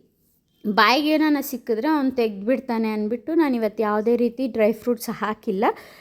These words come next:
ನಿಮ್ಗೆ ಇಷ್ಟ ಇದೆ, ನೀವು ದೊಡ್ಡೋರು ತಿಂತಾ ಇದ್ದೀರಾ ಅಂತ ಅಂದ್ರೆ ಇದ್ರ ಮೇಲೆ ಡ್ರೈ ಫ್ರೂಟ್ಸ್ ಎಲ್ಲ ಹಾಕಿ,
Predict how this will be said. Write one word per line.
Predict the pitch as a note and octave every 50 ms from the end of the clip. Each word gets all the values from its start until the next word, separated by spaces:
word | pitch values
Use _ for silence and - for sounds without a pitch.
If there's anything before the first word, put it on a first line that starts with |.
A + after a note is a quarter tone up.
| - _ _ _
ನಿಮ್ಗೆ | D4 D#4+ D#4+ E4 D#4 D#4+ D#4 C#4+ D4 D#4
ಇಷ್ಟ | D#4+ - - - F4+ F4 F4+
ಇದೆ, | F4 C#4+ D#4 E4 E4+
ನೀವು | D#4 D#4 D4+ D4+ - - G#3 G3
ದೊಡ್ಡೋರು | B3 A#3+ A3 G#3+ B3+ D4+ D#4 D4
ತಿಂತಾ | - D4 C4+ C4 C4 B3+ - C4+
ಇದ್ದೀರಾ | C4+ C4+ A3+ C4 B3 B3 B3 A#3+ A#3 A#3
ಅಂತ | A3+ A3+ A3 A3 A3 G#3+ G#3 G#3+
ಅಂದ್ರೆ | G#3+ G#3 G#3 G#3+ B3 F4+ B4+ - - - - _ _ _ _ _
ಇದ್ರ | - C4 C4 B3 B3 C4
ಮೇಲೆ | C4 C#4 C#4 C4+ C#4+ C#4+
ಡ್ರೈ | B3 B3 A#3+ A#3 B3+
ಫ್ರೂಟ್ಸ್ | B3 - B3+ C4 B3 B3 - B3
ಎಲ್ಲ | A3 A#3 A#3+ A#3+
ಹಾಕಿ, | A3+ F#3 G#3 G#3+ G3+ G#3 - - - F#4 A4